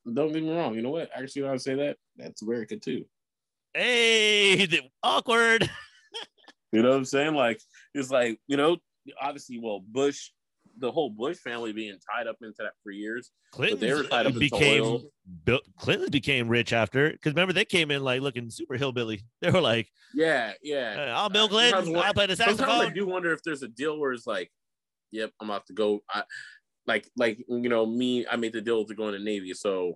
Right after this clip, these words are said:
Speaker 1: I was like, "All right, if I just choose to make it my life, these were all the things that are coming with it and the expectations."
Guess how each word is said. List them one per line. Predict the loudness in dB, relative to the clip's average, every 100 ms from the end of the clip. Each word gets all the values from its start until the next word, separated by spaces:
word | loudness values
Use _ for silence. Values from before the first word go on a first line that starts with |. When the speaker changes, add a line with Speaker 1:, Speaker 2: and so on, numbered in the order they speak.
| -4
Speaker 1:
I | -4
was | -4 -4
like, | -6 -6 -2
"All | -2
right, | -2 -6
if | -4
I | -4
just | -6 -14 -16 _ _ _ -16
choose | -10 0 0 0
to | 0
make | 0 0
it | -6
my | -6
life, | -4 -2 -2 -4 _ -20 -10 -4
these | -2 0
were | -2
all | 0 2 2
the | 2
things | -2 -6
that | -2
are | -4
coming | -4 -8 -8 -4
with | -4 -2
it | -6 -8 -8
and | -6 -2
the | -2
expectations." | -2 -4 -4 -4 -4 -8 -20